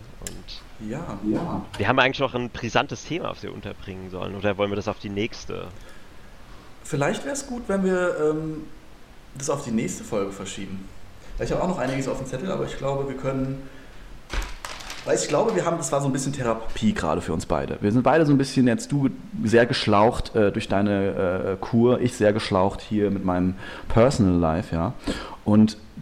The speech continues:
Speaker 2: dieses, dieser Talk, der hat uns wieder so ein bisschen in die Mitte gebracht, ja. Der hat uns ein bisschen geholfen anzukommen.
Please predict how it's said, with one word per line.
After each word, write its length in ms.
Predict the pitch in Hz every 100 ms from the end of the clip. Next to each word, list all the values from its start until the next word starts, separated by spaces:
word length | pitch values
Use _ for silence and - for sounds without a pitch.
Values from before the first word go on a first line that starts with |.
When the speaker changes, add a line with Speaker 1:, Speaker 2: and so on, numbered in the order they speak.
| - -
Speaker 2:
dieses, 280 | 180 165 160
dieser 260 | 139 131
Talk, 420 | 127 165 180 151 151
der 100 | 127
hat 60 |
uns 160 | 139 135
wieder 160 | 127 131
so 60 |
ein 80 | 127
bisschen 260 | 127 - 123
in 80 |
die 60 | 110
Mitte 240 | 113 98
gebracht, 400 | 90 - 80 -
ja. 160 | 104 131
Der 100 | 117
hat 120 | 110
uns 160 | 110 -
ein 380 | - - - -
bisschen 360 | 117 - 113 104
geholfen 340 | 104 101 101
anzukommen. 800 | 101 135 156 135 127 127 127 -